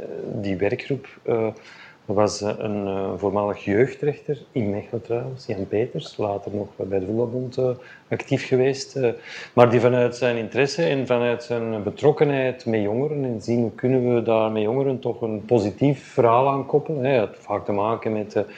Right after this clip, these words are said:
met probleemsituaties waar jongeren in, in keerden. En hij was heel erg, eh, gecharmeerd door dat idee om sport daarvoor te gebruiken. Dat was dus eigenlijk een, eh, een, eh,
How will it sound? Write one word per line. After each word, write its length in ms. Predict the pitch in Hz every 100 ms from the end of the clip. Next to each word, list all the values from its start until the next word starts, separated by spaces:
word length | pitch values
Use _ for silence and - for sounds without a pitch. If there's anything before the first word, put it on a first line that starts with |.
| - - -
met 240 | 107 -
probleemsituaties 1700 | - 101 92 101 113 120 120 120 120 117 - 120 117 117 117 - 113
waar 120 | 107
jongeren 240 | 107 110 110
in, 220 | 107 107 -
in 100 | 107
keerden. 300 | - 120 135
En 440 | - - - - -
hij 120 | 117
was 140 | 104
heel 180 | 123 120
erg, 340 | 117 117 -
eh, 260 | 123 113 110
gecharmeerd 640 | 101 - 107 104 107 104 -
door 140 | 101
dat 180 | 101 95
idee 300 | 90 98 104
om 100 | 92
sport 340 | - 107 92
daarvoor 320 | 101 90 95
te 80 | - - -
gebruiken. 380 | 98 90 87 104
Dat 80 |
was 160 | 113 107
dus 100 | 101
eigenlijk 420 | 117 113 107 101
een, 200 | 110 104
eh, 100 | 104 104 - - - - - - -
een, 220 | 117 113
eh, 220 | 107 104